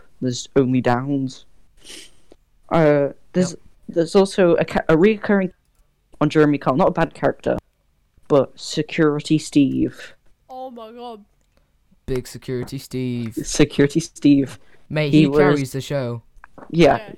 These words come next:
Speaker 3: he,
Speaker 1: Security
Speaker 3: he
Speaker 1: S-
Speaker 3: is the limelight. He is just the main guy.
Speaker 1: Yeah, he, he's just big man.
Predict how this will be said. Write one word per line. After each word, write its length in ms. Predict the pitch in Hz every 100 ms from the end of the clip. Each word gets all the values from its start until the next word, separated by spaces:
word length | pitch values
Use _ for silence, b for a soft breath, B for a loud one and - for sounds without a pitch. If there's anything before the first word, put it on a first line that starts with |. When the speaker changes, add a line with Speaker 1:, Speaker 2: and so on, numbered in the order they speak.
| -
Speaker 3:
he, 60 |
Speaker 1:
Security 440 | - - 151 139 147
Speaker 3:
he 120 | 277
Speaker 1:
S- 120 | 269
Speaker 3:
is 0 |
the 100 | -
limelight. 540 | 240 226 220 208 202 180 _ _
He 200 | 254 240
is 200 | 226 -
just 480 | - 208 - - _ _ _ _
the 120 | 226
main 340 | 226 214 220
guy. 320 | 220 214 202 208 _ _ _ _ _ _ _ - - _ _ _ -
Speaker 1:
Yeah, 360 | 156 143 131 120
he, 320 | 156 175 147 - - -
he's 300 | 165 147 -
just 200 | 143 - _ _ _ _ _ - - - -
big 220 | 160 139
man. 340 | 131 135 131